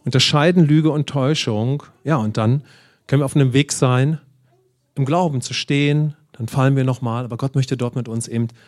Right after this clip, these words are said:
einen Weg gehen, dass wir, dass wir unterscheiden, ja. Und das ist in der Gemeinde möglich. Amen.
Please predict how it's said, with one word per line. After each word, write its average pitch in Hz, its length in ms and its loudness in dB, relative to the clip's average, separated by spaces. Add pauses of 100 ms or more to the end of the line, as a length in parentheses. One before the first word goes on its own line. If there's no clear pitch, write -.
(120)
einen 131 200 2
Weg 143 180 2
gehen, 101 200 -2
dass - 180 -2
wir, 123 240 4 (280)
dass - 180 -2
wir 131 80 0
unterscheiden, 123 640 0
ja. 107 240 -6 (2250)
Und 135 140 0
das 131 160 2
ist 156 140 0
in 156 100 0
der 151 120 6
Gemeinde 139 360 4
möglich. 147 540 2 (680)
Amen. 131 400 4